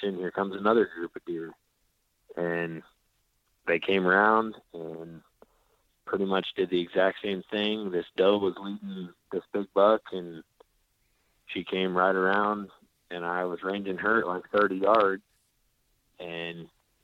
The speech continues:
I started ranging him, and it was staying thirty-four yards again. And then I started second guessing myself 'cause I thought, "Well, maybe my rangefinder's picking up some grass or something in front of him." And, like, surely he's not that close,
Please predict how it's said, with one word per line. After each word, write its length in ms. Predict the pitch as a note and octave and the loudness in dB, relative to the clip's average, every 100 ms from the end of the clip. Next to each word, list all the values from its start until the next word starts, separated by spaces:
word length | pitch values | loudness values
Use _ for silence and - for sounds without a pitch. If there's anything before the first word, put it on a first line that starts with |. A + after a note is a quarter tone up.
| _ _ _ - | _ _ _ -2
I 140 | E2+ | -2
started 340 | - G2+ G2 | 0 0 0
ranging 400 | F2+ G2+ G2+ G2 | 0 -2 -2 -6
him, 420 | F2+ A2 A#2+ G#2+ F#2 | -4 -2 0 -2 -4
and 160 | F2 | -6
it 80 | F2 | -6
was 100 | D#2+ | -8
staying 240 | - G2 F2+ | -6 -6 -4
thirty-four 480 | G2 G2 F#2+ G#2 G2+ | -4 -4 -4 -2 0
yards 280 | G2 A2 B2 | 2 2 2
again. 360 | F#2 F2 E2+ E2 | -4 -8 -6 -6
And 160 | E2 F#2 | -6 -2
then 260 | G#2+ G2+ - _ _ _ _ _ | 0 -2 -10 _ _ _ _ _
I 80 | - | -8
started 300 | F2 A#2+ G2+ F2+ | 0 4 2 2
second 320 | B2+ A#2 G2+ | 2 2 2
guessing 300 | A2+ B2 G#2+ | 2 2 -2
myself 520 | F#2+ F2+ - G2 G#2 - | -4 -6 0 2 2 0
'cause 180 | F#2+ F2+ | -10 -10
I 60 | |
thought, 320 | E2+ G2+ F#2 C#2 | -4 0 0 -4
"Well, 260 | E2+ - _ _ _ - | -12 -16 _ _ _ -2
maybe 260 | G2+ C3 | 0 2
my 180 | B2+ A2 | 2 2
rangefinder's 680 | G#2 A#2+ A#2+ - A2 G#2 F#2+ _ _ | 2 0 -2 -4 -4 -4 -6 _ _
picking 240 | - A2 A2 | -6 -4 -2
up 100 | G#2 - | -4 -6
some 140 | - | -8
grass 320 | G2 G2+ G#2 - | 2 6 4 2
or 80 | F#2 - | -12 -10
something 260 | G#2 F#2+ | -10 -8
in 120 | F#2+ F#2+ | -8 -2
front 240 | A#2 B2 | 2 2
of 80 | G#2+ | 0
him." 200 | F#2 F#2 - - - - | -4 -8 -18 -20 -20 -12
And, 300 | G2 G2+ F#2+ - - - - - - _ _ _ _ - | -6 -4 -6 -8 -18 -20 -20 -20 -20 _ _ _ _ -6
like, 240 | F#2 E2 - - - | -4 -4 -8 -18 -6
surely 240 | D3 D#3+ | 2 2
he's 160 | A2 F#2 | 2 -2
not 220 | G2 - | -8 -10
that 160 | - F#2+ | -8 -8
close, 380 | - C3+ D#3+ | 0 4 4